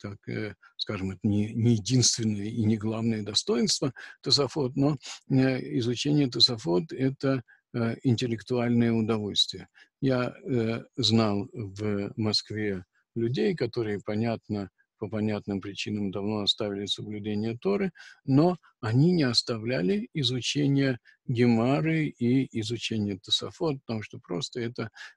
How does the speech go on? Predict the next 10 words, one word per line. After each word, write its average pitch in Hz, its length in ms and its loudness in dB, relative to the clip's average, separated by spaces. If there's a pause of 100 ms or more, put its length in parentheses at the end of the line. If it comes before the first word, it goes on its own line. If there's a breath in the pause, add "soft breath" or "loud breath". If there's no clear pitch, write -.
давало 110 600 2 (240 soft breath)
интеллектуальное, 107 1160 0 (180)
м, 120 320 2 (100)
интеллектуальное 110 800 0
удовольствие. 101 760 -2 (380 loud breath)
Да? 139 160 -6 (400 loud breath)
Итак, 175 320 4
это, 156 320 2 (260 soft breath)
э, 127 340 4 (240)
Рабейну, 123 760 6